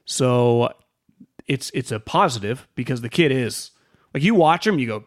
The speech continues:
"This guy's really good," right? He's, he can run inside, he can run outside, he can catch the ball. He's, he's elusive, he's physical, he can break arm tackles.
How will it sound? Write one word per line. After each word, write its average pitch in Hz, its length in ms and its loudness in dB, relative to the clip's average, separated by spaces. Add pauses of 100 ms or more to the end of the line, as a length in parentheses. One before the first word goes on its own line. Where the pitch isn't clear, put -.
"This - 140 -4
guy's 123 220 -2
really 110 400 -2
good," 98 340 -10 (440)
right? 123 300 -2
He's, 117 300 -8
he 127 120 -8
can 113 120 -6
run 107 140 -4
inside, 180 320 4
he 127 40 -4
can 101 140 -14
run 104 120 -10
outside, 170 300 -2
he 139 60 -2
can 107 60 -12
catch - 260 -4
the 185 100 2
ball. 180 240 6
He's, 120 140 -2
he's 110 340 -12
elusive, 160 640 4
he's - 160 -8
physical, 196 760 0 (120)
he 120 100 -16
can 117 120 -10
break 143 300 -2
arm 151 240 0
tackles. 196 600 0